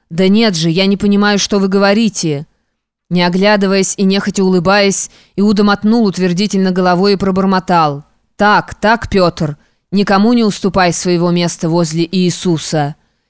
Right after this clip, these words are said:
И не видел он, как ушёл со двора перепуганный Пётр, чтобы не показываться более. И с этого вечера до самой смерти Иисуса не видел Иуда вблизи его ни одного из учеников.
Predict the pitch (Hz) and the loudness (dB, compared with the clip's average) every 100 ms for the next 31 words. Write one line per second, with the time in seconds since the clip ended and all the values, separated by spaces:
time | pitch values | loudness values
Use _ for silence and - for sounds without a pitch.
0 | _ - 202 202 208 196 190 175 170 185 | _ 0 2 2 2 2 0 0 0 -2
1 | 180 180 214 202 196 175 180 202 202 185 | -2 -2 -2 -2 -2 0 2 0 0 -2
2 | 175 190 185 175 165 214 208 170 - - | 0 0 0 0 0 0 0 -4 -6 -18
3 | _ - 214 190 196 190 190 226 185 175 | _ -6 -2 0 2 0 0 0 0 -2
4 | 165 - 175 175 170 156 143 139 - _ | -2 -2 0 2 2 2 0 -4 -8 _
5 | _ _ - 196 226 220 208 202 226 214 | _ _ -6 -2 0 0 2 2 0 0
6 | 185 175 180 - 196 190 208 202 180 190 | -2 0 0 0 0 0 0 -2 -2 -2
7 | 185 - 226 214 208 190 - - - 208 | -2 -2 -2 -2 0 0 -2 -14 -4 0
8 | 208 226 202 196 196 214 196 170 190 190 | 2 2 2 2 2 0 0 -2 -2 0
9 | 196 220 190 202 196 185 190 214 214 202 | 0 0 0 0 0 0 0 2 2 0
10 | 196 208 208 202 196 156 - | -2 -2 0 0 0 0 -6